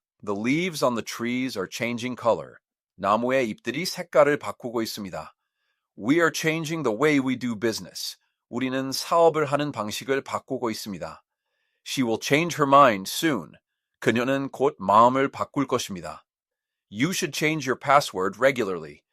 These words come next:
비밀번호를 정기적으로 변경해야 합니다. He is changing the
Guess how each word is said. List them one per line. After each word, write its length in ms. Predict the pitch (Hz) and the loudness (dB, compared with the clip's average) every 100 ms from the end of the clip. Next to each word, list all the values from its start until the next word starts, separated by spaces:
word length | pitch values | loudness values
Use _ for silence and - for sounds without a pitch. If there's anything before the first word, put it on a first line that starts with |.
| _ _ _ | _ _ _
비밀번호를 800 | - 131 143 143 131 117 127 139 | -6 0 2 4 2 2 0 -2
정기적으로 840 | - 110 113 127 123 107 110 127 | -4 -4 -2 0 2 2 2 0
변경해야 680 | - 113 120 127 131 127 123 | 0 -2 2 4 4 6 4
합니다. 440 | 113 98 85 80 - _ _ _ _ _ _ | 4 -2 -10 -12 -16 _ _ _ _ _ _
He 220 | - 131 | -4 0
is 160 | 117 - | 0 -2
changing 500 | 147 147 156 160 | -2 0 -2 -4
the 120 | 147 | -4